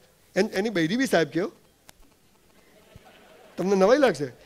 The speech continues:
એમના ઘરે જાઓ ને તો કે, "સાહેબ બહાર ગયા છે." "તારો સાહેબ, અમાર શેનો સાહેબ?" નશામાં જ હોય, હવામાં જ હોય.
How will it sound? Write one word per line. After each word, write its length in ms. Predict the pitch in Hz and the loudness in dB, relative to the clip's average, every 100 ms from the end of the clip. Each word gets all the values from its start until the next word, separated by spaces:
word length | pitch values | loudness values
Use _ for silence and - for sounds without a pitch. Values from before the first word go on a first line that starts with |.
| - | -4
એમના 220 | 196 262 | 4 4
ઘરે 260 | 220 185 254 | 6 4 8
જાઓ 120 | 285 | 8
ને 60 | 285 | 8
તો 60 | |
કે, 60 | 247 | 2
"સાહેબ 320 | 214 196 240 | 4 4 6
બહાર 200 | 247 269 | 6 6
ગયા 140 | 240 | 6
છે." 80 | 226 | 6
"તારો 320 | 220 185 208 | 4 4 6
સાહેબ, 200 | 254 220 | 8 6
અમાર 240 | 190 185 240 | 4 4 4
શેનો 220 | 285 240 | 4 4
સાહેબ?" 220 | 151 139 - - - - - - - - - - - - | 4 -2 -8 -20 -4 -4 -4 -4 -4 -4 -18 -20 -18 -4
નશામાં 480 | 202 220 320 359 392 | 6 8 10 8 8
જ 40 | 262 | 10
હોય, 160 | 196 | 10
હવામાં 360 | 160 208 311 277 | 10 10 10 10
જ 60 | |
હોય. 220 | 185 147 | 10 6